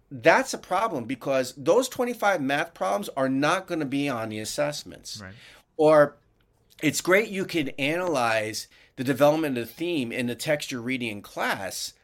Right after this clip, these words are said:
Speaker 1: but can you do that with another text? How do you do that? Or how did the author use,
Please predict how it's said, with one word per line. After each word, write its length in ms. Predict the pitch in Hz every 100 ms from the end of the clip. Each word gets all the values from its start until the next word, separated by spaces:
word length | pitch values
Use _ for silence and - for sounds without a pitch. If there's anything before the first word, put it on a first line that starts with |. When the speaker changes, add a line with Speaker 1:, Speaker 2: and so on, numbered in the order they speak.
| _ _ _ _ _
Speaker 1:
but 520 | 117 113 160 156 - _ _ _ _
can 240 | - 175 175
you 160 | 180
do 340 | 147 123 190 277
that 500 | 202 113 113 120 - _ _
with 220 | 135 147
another 380 | 151 151 208 339
text? 460 | - 101 73 - -
How 200 | 165 226
do 80 |
you 120 | 226 226
do 280 | 160 196 247
that? 240 | 143 98
Or 60 | 110
how 320 | 107 165 196
did 140 | 196
the 140 | 185 175
author 360 | 160 175 175
use, 600 | 151 139 165 226 226 -